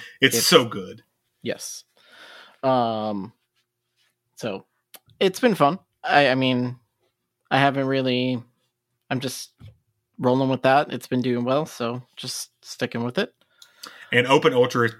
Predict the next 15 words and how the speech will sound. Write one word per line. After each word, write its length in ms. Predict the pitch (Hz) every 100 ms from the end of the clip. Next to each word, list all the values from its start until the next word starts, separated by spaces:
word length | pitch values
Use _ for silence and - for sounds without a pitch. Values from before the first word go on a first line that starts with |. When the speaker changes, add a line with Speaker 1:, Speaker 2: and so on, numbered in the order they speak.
| - 120
Speaker 1:
really 320 | 113 120 110
hasn't 360 | 113 107 110 110
changed. 480 | 98 101 110 - - _ _ _ _ _ _ _ 135
It's 180 | 117
the 60 | -
Speaker 2:
It 180 | 117 123
Speaker 1:
same 200 | 127 120
Speaker 2:
really 100 | 120
Speaker 1:
Ultra, 140 | 123
Speaker 2:
hasn't. 140 | 123 131
Speaker 1:
Open 200 | 120 117
Ultra 240 | 110 113
as 100 | 110
last 240 | 104 101 -
season. 280 | 101 -